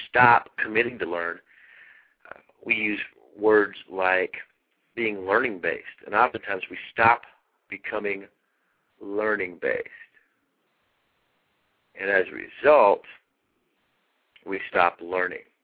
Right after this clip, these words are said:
or we start going backwards, for lack of a better word. Most of us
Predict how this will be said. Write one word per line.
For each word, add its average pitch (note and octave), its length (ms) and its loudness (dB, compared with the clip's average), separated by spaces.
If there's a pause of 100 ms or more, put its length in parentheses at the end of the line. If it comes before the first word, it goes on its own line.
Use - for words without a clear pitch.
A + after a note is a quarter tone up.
or E2+ 140 -2
we F2+ 100 -4 (180)
start F2 340 -2
going F2 400 -12 (1040)
backwards, - 540 -2 (280)
for F2 80 -16
lack D#2 260 -8
of D#2 100 -20
a - 40 -20
better A#1 220 -14
word. A#1 200 -14 (2500)
Most A#2+ 260 4
of A2+ 80 2
us G#2 180 4